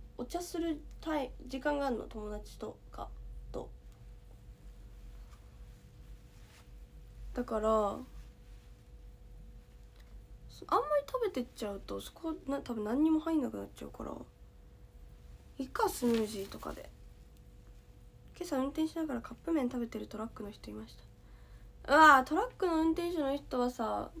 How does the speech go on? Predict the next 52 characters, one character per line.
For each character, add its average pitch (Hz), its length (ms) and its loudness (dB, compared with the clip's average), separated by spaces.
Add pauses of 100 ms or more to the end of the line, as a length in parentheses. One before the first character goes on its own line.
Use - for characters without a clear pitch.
(100)
運 269 140 -2
転 302 180 0
に 302 200 4
慣 277 120 0
れ 285 80 -2
て 247 120 -6
る 220 100 -2
か 208 140 -8
ら 208 120 -10
さ、 202 260 -10 (500)
あ 240 60 -2
れ 226 140 2
か 233 120 0
も 220 120 0
し 214 100 -8
ん 196 80 -4
な 196 60 -4
い 190 60 -8
け 196 100 -8
ど、 185 60 -6
普 - 60 -14
通 - 140 -6
に 269 80 0
危 254 240 2
な 269 100 -2
い 269 60 -4
か 233 120 -6
ら、 180 180 -6
そ - 120 -8
れ 214 60 -2
は 214 140 -2
や 196 100 0
め 208 80 -6
た 208 100 -6
方 202 120 -4
が 185 100 -6
い 170 60 -8
い 175 40 -14
よ 160 80 -10
な。 - 160 -10 (560)
<laughs> - 4000 -16
運 320 200 8
転 349 180 4
に 349 100 4
慣 330 160 6
れ 339 120 2
て 302 100 2
る 262 100 0
と 240 140 0
は 220 80 4
い 233 120 2
え、 254 320 4